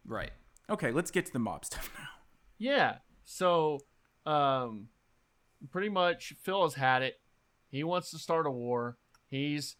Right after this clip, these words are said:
Speaker 2: he's trying to start a war.
Speaker 1: Mm-hmm.
Speaker 2: You know, he's not negotiating with, uh, with Tony. He, uh, thinks Tony, you know, well, he, he didn't serve any prison time. He's,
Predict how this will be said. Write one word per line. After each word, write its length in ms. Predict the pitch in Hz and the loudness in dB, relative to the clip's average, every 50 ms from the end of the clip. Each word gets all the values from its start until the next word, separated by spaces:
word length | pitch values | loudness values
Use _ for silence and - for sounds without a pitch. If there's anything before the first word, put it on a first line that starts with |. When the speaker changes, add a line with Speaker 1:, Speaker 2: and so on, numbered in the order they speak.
| _ - - - | _ -20 -16 -6
Speaker 2:
he's 220 | - 202 233 233 226 | -4 -4 -4 -4 -4
trying 520 | - - - 165 160 160 160 156 156 143 | -8 -4 0 2 4 6 6 4 4 2
to 80 | 123 123 | -2 -6
start 360 | - - - 123 104 95 98 | -8 -6 -6 -4 -4 -4 -6
a 40 | 98 | -10
war. 280 | 95 87 80 76 - - | -12 -14 -14 -12 -6 -4
Speaker 1:
Mm-hmm. 380 | 139 139 123 127 120 117 110 107 - | -2 -2 0 0 -2 -2 -2 -4 -6
Speaker 2:
You 80 | - 120 | -6 -4
know, 100 | 117 117 | -4 -2
he's 300 | 120 127 131 131 123 - | -2 -4 -4 -6 -4 -2
not 300 | 135 135 131 131 - - _ _ | 0 2 2 0 0 -4 _ _
negotiating 840 | 127 127 120 110 127 127 131 127 - - - 131 127 123 123 123 117 | -10 -10 -6 -6 -4 -4 -4 -6 -8 -8 -6 -4 -4 -2 -4 -4 -6
with, 220 | 110 98 90 - - - _ - | -8 -10 -12 -14 -18 -18 _ -16
uh, 300 | 78 78 80 76 76 76 - - | -14 -12 -12 -12 -12 -14 -16 -18
with 160 | - 80 - | -20 -20 -20
Tony. 480 | - - 175 185 185 180 175 170 170 - _ _ _ _ _ _ _ _ _ _ _ _ | -10 -6 -4 -2 -2 -2 -2 -4 -6 -10 _ _ _ _ _ _ _ _ _ _ _ _
He, 380 | - 127 120 117 113 110 110 | -8 -8 -6 -6 -6 -6 -6
uh, 260 | 107 92 87 85 87 - - | -6 -6 -8 -10 -12 -12 -14
thinks 260 | 127 104 90 - - | -14 -14 -14 -14 -16
Tony, 380 | - - 127 117 113 113 113 113 | -14 -10 -10 -8 -8 -8 -8 -8
you 160 | 110 110 107 | -8 -8 -8
know, 200 | 101 87 90 92 | -10 -10 -10 -10
well, 160 | 95 107 120 | -8 -8 -8
he, 260 | 135 151 175 185 170 165 | -8 -8 -8 -10 -10 -8
he 120 | 196 233 196 | -8 -6 -4
didn't 160 | 147 123 120 | -4 -6 -6
serve 220 | - - 117 110 | -8 -8 -8 -8
any 80 | 104 107 | -10 -14
prison 420 | - - - 139 127 117 127 123 | -18 -12 -10 -10 -8 -8 -8 -10
time. 460 | 120 139 135 127 127 131 131 127 131 | -6 -6 -4 -2 -2 -2 -2 -4 -4
He's, 280 | 131 123 117 110 110 - | -6 -6 -8 -10 -12 -16